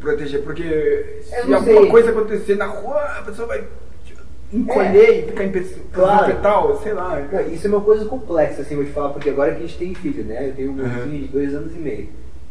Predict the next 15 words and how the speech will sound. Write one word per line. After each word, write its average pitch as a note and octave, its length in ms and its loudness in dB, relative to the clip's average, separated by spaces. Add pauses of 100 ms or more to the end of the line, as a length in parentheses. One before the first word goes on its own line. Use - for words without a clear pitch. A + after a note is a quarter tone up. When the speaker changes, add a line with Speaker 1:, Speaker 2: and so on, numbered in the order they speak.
(100)
Speaker 2:
o - 40 -10
Benjamin. A#2 420 -8 (560)
E C#3 200 0
eu D3 120 0
penso E3 240 -2
muito F3 200 -6
sobre F#3 240 -2
isso, D#3 160 0
assim, C#3 160 -8
né? B2 180 -6
Porque, C3 200 -8
cara, - 460 -4
eu B2+ 60 -6
cresci, C#3+ 840 -4 (440)
é, A2+ 540 -4